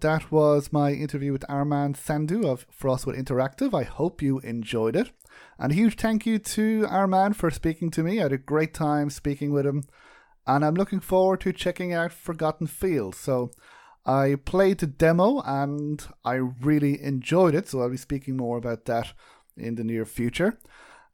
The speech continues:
And you can check out the Kickstarter page, you can check out the trailer, and you can find out all the information you need on the Kickstarter page. And you can then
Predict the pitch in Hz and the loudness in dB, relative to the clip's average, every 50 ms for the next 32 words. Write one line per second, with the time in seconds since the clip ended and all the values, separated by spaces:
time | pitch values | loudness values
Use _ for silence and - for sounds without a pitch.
0 | - - 143 143 147 147 147 143 147 147 147 135 - 160 - - 156 - - - | -2 0 2 4 4 4 4 2 2 0 -2 -4 -6 -4 -2 -2 -2 0 0 -2
1 | 170 - - 175 165 170 - 151 - - 170 - - - 175 165 165 - 156 - | 0 0 2 2 2 0 -2 -4 -8 -8 -8 -6 0 2 2 2 2 0 -2 0
2 | - 170 165 165 165 156 151 147 147 139 - - 165 151 - 160 151 151 - 143 | 2 4 4 4 4 2 0 -2 -6 -6 -6 -6 -6 -4 -2 -2 -4 -2 -4 -6
3 | - - - 165 160 160 156 160 160 160 - - - _ - - - - - 123 | -6 0 2 4 4 6 6 6 6 4 4 0 -12 _ -20 -20 -20 -12 -8 -8
4 | 139 139 - 139 135 - - 151 147 156 151 156 - 156 170 175 165 165 160 - | -8 -6 -6 -8 -6 -2 0 0 0 0 -2 -4 -2 0 0 0 0 0 -4 -4
5 | - 160 156 147 - - 147 139 139 143 143 143 139 135 - - 156 165 160 143 | -2 -2 -2 -2 -2 -4 -4 -2 -2 0 0 0 -2 -2 -2 -2 -2 -2 -2 -2
6 | - - 135 - - 139 127 127 - 131 - - - 135 131 143 190 - - - | -4 -8 -10 -4 -4 -4 -4 -2 -6 -10 -8 -6 -4 -2 -2 -2 -4 -6 -8 -16
7 | - - - - - - - _ _ _ - 147 160 170 170 170 170 170 170 170 | -20 -20 -20 -20 -20 -20 -20 _ _ _ -2 0 0 2 2 0 -2 -2 -4 -6
8 | 165 151 175 196 196 - 196 196 190 175 196 202 202 202 202 190 196 | -6 -4 -4 -4 -2 -2 -4 -2 0 0 2 2 2 0 -2 -6 -8